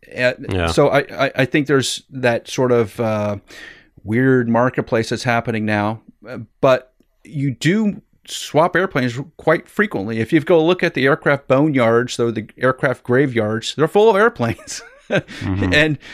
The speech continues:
Speaker 1: and there's a cycling through, even a company like Southwest, which is all seven thirty-sevens. They do take those older seven thirty-sevens out of service and put the newer ones in because they're much more efficient. They have all the,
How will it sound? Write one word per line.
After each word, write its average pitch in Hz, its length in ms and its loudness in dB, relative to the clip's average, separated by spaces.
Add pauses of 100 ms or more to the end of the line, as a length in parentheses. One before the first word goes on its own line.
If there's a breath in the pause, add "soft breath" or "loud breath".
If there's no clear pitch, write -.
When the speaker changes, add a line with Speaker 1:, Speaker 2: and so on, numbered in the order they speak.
(200 loud breath)
Speaker 1:
and 143 140 2
there's 151 180 4
a 147 160 4
cycling 180 580 0
through, 170 380 4
even 165 400 2
a 127 100 0
company 170 320 -2
like 143 200 0
Southwest, 147 680 0
which 123 200 -2
is 117 180 -4 (580 loud breath)
all 143 320 4
seven 143 440 0
thirty-sevens. 131 800 0
They 127 180 4
do 127 240 0
take 143 220 -2
those 123 220 -2
older 135 280 2
seven 127 320 -2
thirty-sevens 127 600 -2
out 107 160 -4
of 110 80 -8
service 147 340 -4
and 117 100 -6
put 123 140 -6
the 107 100 -4
newer 120 240 0
ones 120 240 -2
in 95 140 -8
because 104 320 -10
they're 107 80 -8
much 98 260 -8
more 95 140 -8
efficient. 156 480 -2
They 107 80 -6
have 98 140 -8
all 87 160 -8
the, 92 160 -8